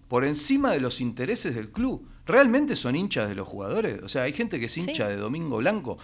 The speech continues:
Speaker 1: Hay gente que cree que si Domingo Blanco se va de Independiente, no lo está traicionando al club. Hay gente que no le importa eso. Es como que ahora agarremos nosotros, tiremos el obelisco y la gente diga, "Eh, no, está bien lo que hicieron estos dos boludos, sí, mirá lo que es Alberto".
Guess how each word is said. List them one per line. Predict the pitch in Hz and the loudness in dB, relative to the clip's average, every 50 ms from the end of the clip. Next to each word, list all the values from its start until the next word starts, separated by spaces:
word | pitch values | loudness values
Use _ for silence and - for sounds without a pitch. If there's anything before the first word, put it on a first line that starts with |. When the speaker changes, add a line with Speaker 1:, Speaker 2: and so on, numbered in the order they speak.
| - - - | -16 -2 0
Speaker 1:
Hay | 160 180 | 0 2
gente | - 247 247 196 208 156 | 2 2 2 2 0 0
que | 139 139 139 | 2 0 0
cree | 139 180 220 226 196 143 113 | 0 2 2 4 2 2 2
que | 123 113 | -2 -2
si | - 123 | 0 0
Domingo | 120 120 123 156 180 180 170 151 131 | 0 0 0 0 -2 -2 0 0 2
Blanco | 139 175 202 208 - 139 120 | 4 4 2 2 0 -2 -4
se | - - 117 | -2 -2 0
va | 120 151 180 | 2 4 4
de | 175 147 | 4 4
Independiente, | 127 117 113 113 101 117 117 120 123 147 185 208 208 175 110 117 95 - - - - - - - - - - - - _ - - - - - | 2 2 2 0 -2 -2 -2 0 0 0 0 0 -2 -2 -4 -4 -4 -6 -10 -18 -20 -20 -20 -20 -20 -20 -20 -20 -20 _ -20 -20 -20 -12 -4
no | 123 143 156 190 196 | 0 6 6 8 8
lo | 185 151 | 8 6
está | - 143 151 - | 4 2 0 2
traicionando | 165 139 123 107 - - 117 123 156 196 214 180 120 | 2 2 2 2 0 -2 0 0 2 0 2 0 0
al | 107 101 - | 0 -2 -2
club. | - 131 180 214 220 - - - - - - - | 0 0 0 0 -4 -8 -14 -20 -20 -20 -6 0
Hay | 135 170 | 2 4
gente | - 254 247 - 170 | 4 4 4 6 4
que | 143 139 | 4 4
no | 151 160 | 4 4
le | 151 | 4
importa | 135 131 - - 202 214 202 - - 127 135 190 | 4 2 2 0 0 0 0 0 0 2 2 2
eso. | 214 - - 135 98 - - - | 2 0 0 0 -2 -2 -4 -2
Es | - 214 | 0 2
como | 208 247 185 151 | 4 4 4 6
que | 135 135 127 117 - - - - | 6 6 4 4 2 -2 -4 2
ahora | 135 160 226 247 170 | 4 6 6 8 8
agarremos | 160 156 160 185 190 170 151 | 6 6 4 4 2 0 0
nosotros, | 151 156 151 254 262 208 220 147 113 | 0 0 0 -2 0 0 -2 -4 -2
tiremos | 123 131 156 180 170 131 - 131 | 0 0 0 0 0 -2 -2 0
el | 120 120 | 0 2
obelisco | 123 127 147 214 269 262 - 160 | 2 2 4 4 4 4 4 4
y | 139 | 4
la | 120 | 6
gente | - 185 175 143 151 | 4 4 0 0 2
diga, | 151 143 135 131 127 - - 214 | 4 6 6 6 4 4 0 0
"Eh, | 254 240 202 196 | 0 0 0 2
no, | 240 254 208 | 2 4 4
está | 143 - 156 185 | 4 4 4 4
bien | 233 285 262 190 | 4 4 4 4
lo | 131 120 113 | 4 4 2
que | 120 | 2
hicieron | - - 131 120 120 120 | 2 2 2 2 2 0
estos | 117 - 120 117 | 0 2 2 4
dos | 123 120 | 4 4
boludos, | 117 120 120 120 113 110 104 - | 4 2 2 0 0 0 -2 0
sí, | - 131 131 131 | 2 2 2 2
mirá | 147 185 220 | 2 2 4
lo | 208 170 135 | 4 2 2
que | 147 | 0
es | 147 - 131 | 0 0 0
Alberto". | 117 110 104 95 92 - - 87 - | 0 0 0 -2 -4 -6 -10 -12 -10